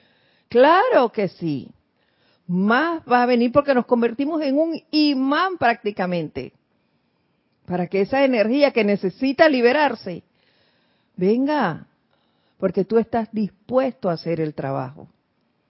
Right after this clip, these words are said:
Tú estás dispuesto a redimir esa energía. Así que, hagámoslo. Y continúa diciéndonos,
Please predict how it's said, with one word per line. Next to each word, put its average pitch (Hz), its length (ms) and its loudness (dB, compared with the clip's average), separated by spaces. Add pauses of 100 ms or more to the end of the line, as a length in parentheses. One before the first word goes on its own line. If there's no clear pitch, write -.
(560)
Tú 190 80 -4
estás 214 280 0
dispuesto 269 720 -2
a 208 260 6
redimir 196 800 -2
esa 175 320 -4
energía. 160 720 -6 (800)
Así 170 260 -4
que, 220 380 -2 (2000)
hagámoslo. 175 840 0 (4000)
Y 190 200 -6 (840)
continúa 190 520 -2
diciéndonos, 185 1040 -6